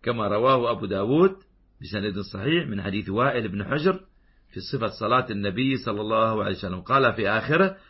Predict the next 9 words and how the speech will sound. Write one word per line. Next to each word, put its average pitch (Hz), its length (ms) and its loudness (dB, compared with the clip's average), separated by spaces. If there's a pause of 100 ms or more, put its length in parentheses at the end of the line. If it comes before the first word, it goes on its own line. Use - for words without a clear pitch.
(260)
"ثم 123 240 -4
جئت 131 340 6
بعد 110 220 0
ذلك 117 460 2
في 107 120 -2
زمان 135 680 2
فيه 123 380 -2
برد 131 440 2
شديد، 113 580 2